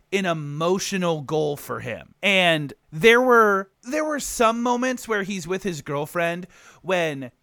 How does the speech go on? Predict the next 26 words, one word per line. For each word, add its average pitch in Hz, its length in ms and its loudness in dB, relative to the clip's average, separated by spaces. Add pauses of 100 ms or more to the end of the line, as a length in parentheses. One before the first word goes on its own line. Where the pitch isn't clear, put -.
(160)
he, 202 220 -6
when 180 320 -6
she's 190 280 -6
like, 175 300 -2 (100)
"I 185 140 2
can't 160 300 -8
go 170 160 4
out 160 160 8
tonight. 139 400 -6
I 156 100 -2
need 156 180 -6
to 156 80 -8
finish 147 340 -6
this 135 180 -10
project." 135 580 -2 (260)
He 208 340 -4 (100)
steps - 560 0
outside, 160 720 2 (180)
finishes 226 680 -4
the 180 120 -4
project, 160 600 2 (240)
comes 190 360 0
back 175 280 -2
in 170 240 -2
and 151 160 -12
says, 160 240 -4